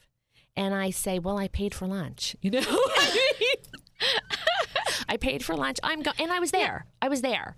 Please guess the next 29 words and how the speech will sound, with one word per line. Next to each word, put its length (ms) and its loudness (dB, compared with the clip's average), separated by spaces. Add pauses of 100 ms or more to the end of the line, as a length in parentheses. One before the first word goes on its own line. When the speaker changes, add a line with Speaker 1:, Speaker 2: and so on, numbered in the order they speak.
Speaker 1:
So 220 0
I 160 2
thought, 380 0 (100)
"I'm 220 0
going." 320 0
Speaker 2:
You're 120 0
gonna 20 -2
pu-, 280 -4
pull 120 0
yourself 340 -2
together. 600 -6
Speaker 1:
And 120 2
I 80 2
was 120 -2
gonna 180 0
do 240 0
it. 180 -2
Speaker 2:
Yeah. 220 -4 (120)
Speaker 1:
So, 360 2
you 120 0
know, 140 2
keep 240 -2
in 100 2
mind, 280 0
I 80 0
didn't 180 0
know 160 0
anybody 480 -2
there. 440 -8